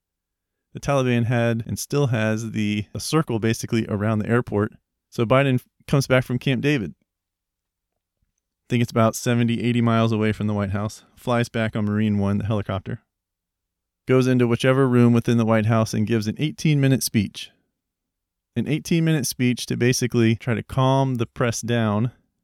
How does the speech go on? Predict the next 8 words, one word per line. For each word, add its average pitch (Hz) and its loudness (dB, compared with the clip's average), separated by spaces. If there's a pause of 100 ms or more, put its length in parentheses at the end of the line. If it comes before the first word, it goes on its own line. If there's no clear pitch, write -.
(140)
to - -12
basically 113 0 (100)
perform 123 2
crowd 143 2
control 110 2
for 110 -2
the 101 2
media. 101 0